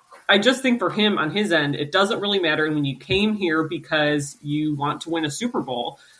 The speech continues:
um, you're gonna be willing to work with the team on something like this so they can then go out and get more talent. But you're right, Dan, I think when they made this move and signed this contract, it wasn't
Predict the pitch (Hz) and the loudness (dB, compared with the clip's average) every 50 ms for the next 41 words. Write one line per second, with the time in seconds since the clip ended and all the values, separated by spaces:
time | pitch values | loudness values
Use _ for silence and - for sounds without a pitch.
0 | - - - 160 160 156 151 151 147 143 139 - - 170 185 180 196 214 214 208 | -12 -4 0 2 4 4 4 2 2 0 -2 -2 0 2 4 6 6 6 6 6
1 | 208 208 - 175 233 277 294 247 185 170 175 170 143 - - 175 156 175 208 233 | 6 6 6 8 8 8 8 8 8 6 6 4 0 -2 -4 0 4 4 4 4
2 | 220 - 220 214 185 170 - - 254 294 339 311 196 143 147 147 - 165 156 156 | 4 2 2 4 4 2 4 6 8 8 10 10 10 8 6 4 2 2 2 2
3 | 151 147 147 147 143 143 - 160 165 196 208 - 170 160 180 175 - 196 180 160 | 2 2 2 2 2 2 2 0 0 0 0 0 0 2 0 0 0 0 0 2
4 | 156 175 208 233 220 160 156 160 147 135 135 160 165 - 165 156 147 151 143 - | 2 4 4 4 4 2 2 4 4 4 4 4 2 0 -2 -2 -2 -2 -2 -2
5 | 165 156 156 156 - 196 233 277 214 139 - - 160 135 151 156 160 185 240 233 | -2 -2 -2 -2 -2 -2 0 0 0 -2 -2 -4 -6 -6 -2 0 2 2 2 2
6 | - 156 143 147 143 147 165 - 147 147 160 170 170 185 185 180 185 185 180 - | 0 -2 0 0 -2 -2 -4 -4 -4 -2 0 2 4 4 4 4 4 0 -2 0
7 | 180 196 208 208 185 156 156 147 143 - 165 170 170 165 156 - - 170 170 190 | 0 0 2 2 0 0 -2 -2 0 2 2 2 2 0 -2 -2 0 0 0 0
8 | 208 208 - - - - - 151 - - 160 170 196 202 180 170 139 143 | 0 0 0 -2 -2 -2 -4 -6 -4 0 2 4 4 4 4 0 -2 -4